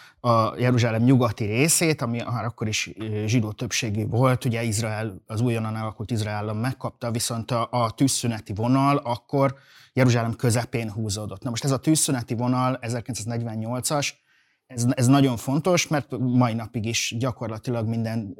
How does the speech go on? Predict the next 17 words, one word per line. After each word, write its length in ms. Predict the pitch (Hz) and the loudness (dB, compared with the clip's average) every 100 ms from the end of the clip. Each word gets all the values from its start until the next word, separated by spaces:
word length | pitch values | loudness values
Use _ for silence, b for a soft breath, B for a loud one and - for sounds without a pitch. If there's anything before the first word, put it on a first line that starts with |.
| 113 | -4
vitában, 400 | 113 117 117 113 | -4 -4 -6 -4
sőt, 240 | - 131 | -4 -4
az 80 | 107 | -4
oszlói 300 | 120 - 113 | -6 -4 -4
megegyezésben 720 | 113 120 113 110 107 110 107 110 | -2 -2 -2 -2 -2 -4 -4 -6
is 100 | - | -6
valamennyire 480 | 117 110 110 110 | -4 -4 -6 -6
ezt 180 | 117 - | -6 -6
vették 340 | 113 - 113 - | -8 -10 -10 -4
figyelembe, 560 | 143 156 139 135 131 B B B _ | -2 2 4 4 4 B B B _
ugyanis, 680 | 160 135 127 151 160 - b b b b | 8 8 8 6 4 -2 b b b b
ö, 180 | 135 131 127 | 6 6 8
Izrael 400 | 147 135 127 123 | 8 8 6 6
ugye 180 | 123 | 4
ezerkilencszázhatvanhétben 1200 | 127 135 113 131 - - 139 - 127 113 123 113 120 | 4 2 0 -4 0 0 0 0 -2 0 0 2 2
elfoglalja 840 | 143 135 143 120 117 113 104 - | 2 4 4 4 4 0 -4 -12
ke-, 100 | _ | _